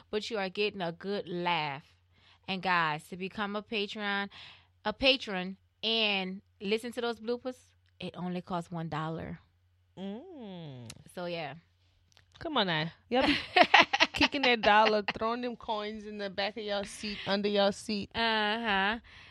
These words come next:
Speaker 1: So we appreciate any level of support. But yeah, go to patreon dot com forward slash one sound one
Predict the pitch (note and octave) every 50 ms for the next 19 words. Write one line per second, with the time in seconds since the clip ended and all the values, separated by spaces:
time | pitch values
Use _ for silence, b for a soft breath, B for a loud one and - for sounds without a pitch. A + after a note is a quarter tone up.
0 | B B _ - A#3 A#3 A#3 A3+ A3+ A#3 A3+ A3+ A3 - - C4+ B3+ C4+ - -
1 | B3 A#3 - D#3 A3 A#3 A#3+ A#3+ A3+ A3+ A3 G#3+ A3+ A3 A3 A3 A#3+ - - G#3+
2 | G#3 - A#3 A3+ A3 G#3+ A#3 A#3+ C4+ E4+ F4+ E4 B3 G3+ B B B B B B
3 | - - G#3+ A3+ A#3+ B3+ - C#4+ C4+ C4+ C4 - C#4 C4 B3 B3 B3 A#3 A#3 A3+
4 | A#3 A3+ - B3 G#3 G3 G3+ G3 G3 G3 G#3 G#3 _ _ _ _ _ _ - -
5 | F#3+ F#3+ G3 G3+ - G#3 F#3+ F#3 F#3 F#3 - - F#3 F3+ F#3 F#3 - G3 F#3 F3+
6 | F#3 F#3 F3 F3 F3